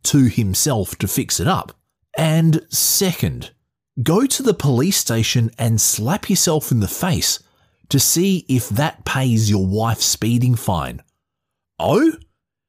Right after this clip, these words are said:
You just realize punishing yourself doesn't fix someone else's problems? Who would have thought? Point number five. What is there to stop God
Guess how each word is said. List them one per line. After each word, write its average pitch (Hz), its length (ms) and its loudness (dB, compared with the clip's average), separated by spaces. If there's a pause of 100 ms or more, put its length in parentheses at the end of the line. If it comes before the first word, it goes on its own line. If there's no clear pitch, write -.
(280)
You 110 200 2
just 123 220 2
realize 110 600 0
punishing 123 540 0
yourself 117 600 -2
doesn't 110 400 -2
fix - 280 -4
someone 127 460 0
else's 113 400 -2
problems? 196 640 0 (600)
Who 349 240 4
would 214 160 6
have 139 120 2
thought? 107 480 -2 (640)
Point 214 320 -4
number 143 220 0
five. 82 640 -10 (460)
What 101 460 0 (100)
is 143 320 2
there 107 240 2
to 90 100 -4
stop - 640 -2
God 123 380 0